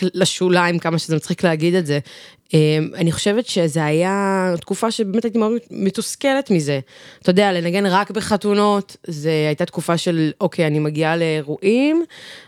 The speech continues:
ואני מנגנת רק, אה, רמיקסים למ-, למוזיקה ים תיכונית, ואז, אה, ואז אני מנגנת טראנס וטכ-, כאילו, אין שום שימוש בי בתור מישהו שהוא,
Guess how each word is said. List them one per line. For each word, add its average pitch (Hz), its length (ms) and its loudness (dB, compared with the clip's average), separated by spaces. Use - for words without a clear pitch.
ואני 170 160 4
מנגנת 180 440 0
רק, 175 240 -2
אה, 180 140 4
רמיקסים 180 400 0
למ-, 160 200 2
למוזיקה 156 680 2
ים 160 160 2
תיכונית, 190 800 2
ואז, 160 360 2
אה, 165 240 2
ואז 180 160 2
אני 202 80 4
מנגנת 180 420 2
טראנס 190 360 2
וטכ-, 190 400 0
כאילו, 185 360 4
אין 220 180 4
שום 226 500 0
שימוש 208 580 0
בי 214 280 0
בתור 190 680 0
מישהו 190 340 0
שהוא, 165 560 2